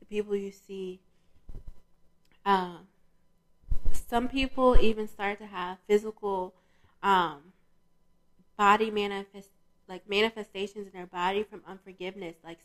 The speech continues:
sickness. Um, you can have, like, conditions, like, heart conditions, like, and nobody re-, we don't really think about that. But, um, if your internal, your spirit isn't good, just about everything that happens in life has a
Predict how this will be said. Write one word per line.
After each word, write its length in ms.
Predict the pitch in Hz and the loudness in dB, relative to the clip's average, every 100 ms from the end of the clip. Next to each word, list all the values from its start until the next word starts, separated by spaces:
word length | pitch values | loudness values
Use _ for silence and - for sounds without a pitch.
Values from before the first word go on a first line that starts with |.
| - | -4
sickness. 420 | 196 196 156 175 _ _ _ _ _ _ - | -4 -4 -20 -20 _ _ _ _ _ _ -14
Um, 280 | 175 165 160 | -12 -12 -12
you 100 | 202 | -12
can 140 | 214 | -10
have, 220 | 208 196 196 | -6 -6 -6
like, 200 | 185 - | -14 -16
conditions, 640 | 202 190 202 - 180 170 | -10 -2 -2 -4 -14 -14
like, 200 | 170 170 | -20 -14
heart 200 | - 185 | -6 -6
conditions, 540 | - 190 185 - 190 185 | -8 -18 -18 -18 -20 -20
like, 140 | 175 - | -20 -14
and 160 | 208 | -6
nobody 400 | 208 208 214 214 | 0 2 4 4
re-, 140 | 202 - | 2 0
we 120 | 202 | 0
don't 180 | 220 196 | 0 0
really 220 | 208 202 | -4 -8
think 260 | 196 196 233 | -8 -8 -6
about 320 | 330 202 185 | -4 -6 -6
that. 220 | 180 190 - _ _ _ _ - | -12 -16 -18 _ _ _ _ -6
But, 300 | 202 196 - | 0 0 -2
um, 380 | 196 185 175 185 _ _ _ _ _ _ _ - | -8 -8 -10 -14 _ _ _ _ _ _ _ -2
if 180 | 214 | 0
your 140 | 220 220 | 2 2
internal, 560 | 214 208 220 240 247 | 2 -6 -2 0 0
your 140 | 196 196 | -2 -6
spirit 360 | _ 190 202 | _ -2 -2
isn't 320 | 202 185 - 175 | -2 -8 -14 -10
good, 400 | 190 214 233 - _ _ _ _ _ _ _ - | -4 -2 -2 -6 _ _ _ _ _ _ _ -6
just 180 | 233 | -4
about 240 | 254 233 226 | 0 0 0
everything 680 | 202 214 208 190 180 185 190 | -2 -4 -4 -6 -12 -12 -16
that 100 | 185 196 | -20 -20
happens 320 | 180 - 185 | -20 -20 -20
in 100 | 175 | -16
life 200 | 165 180 - | -16 -16 -16
has 200 | 175 175 | -18 -18
a 120 | 175 | -20